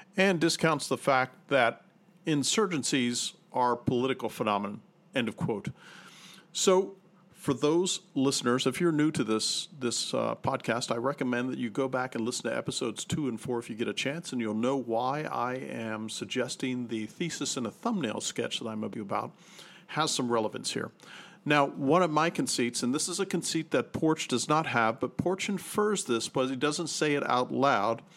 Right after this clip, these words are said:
and I don't know if I'm the only one who says this out loud, but here is my thesis.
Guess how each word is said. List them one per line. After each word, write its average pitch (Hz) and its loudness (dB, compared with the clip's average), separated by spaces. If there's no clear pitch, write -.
and 151 2
I 190 4
don't 214 0
know 147 4
if 135 -2
I'm 135 4
the 127 2
only 156 0
one 107 0
who 120 -2
says 117 0
this 117 -2
out 113 0
loud, 117 -2
but 147 -2
here 214 -2
is 180 0
my 123 2
thesis. - -4